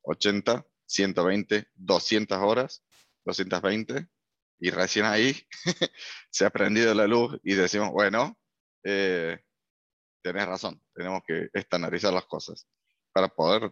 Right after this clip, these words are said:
limitar", sino claramente ahí se escala, ahí se ve, eh, eh, ese es un caso muy puntual en el cual, eh, darle caprichos a todo el mundo, eh, tiene un alto costo, en este caso económico y en horas de trabajo. ¿Mm?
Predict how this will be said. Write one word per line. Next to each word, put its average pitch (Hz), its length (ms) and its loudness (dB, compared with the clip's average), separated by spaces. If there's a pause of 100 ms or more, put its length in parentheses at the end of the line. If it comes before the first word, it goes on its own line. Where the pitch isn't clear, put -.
limitar", 85 380 -2
sino 107 200 -2 (180)
claramente 104 380 2
ahí 107 120 4
se 98 140 -2
escala, 104 300 -2 (100)
ahí 87 80 -4
se 87 120 -2
ve, 85 120 2 (720)
eh, 69 180 -6
eh, 87 240 0
ese 92 180 -2
es 87 60 -2
un 87 100 -6
caso - 240 -2
muy 92 140 -2
puntual 98 560 -2 (120)
en 90 100 -10
el 82 80 -10
cual, 87 400 0 (680)
eh, 76 440 -2 (140)
darle 98 400 2
caprichos 95 460 -4
a 85 80 -2
todo 95 200 2
el 95 60 0
mundo, 127 480 2 (500)
eh, 76 380 -6 (400)
tiene 101 200 2
un 85 100 0
alto 92 220 -2
costo, - 320 -8 (220)
en 85 60 -16
este - 120 -14
caso - 340 -6
económico 82 540 -4
y 67 60 -6
en 58 140 -14
horas 85 220 -2
de 78 100 0
trabajo. - 500 -8 (640)
¿Mm? 107 200 -14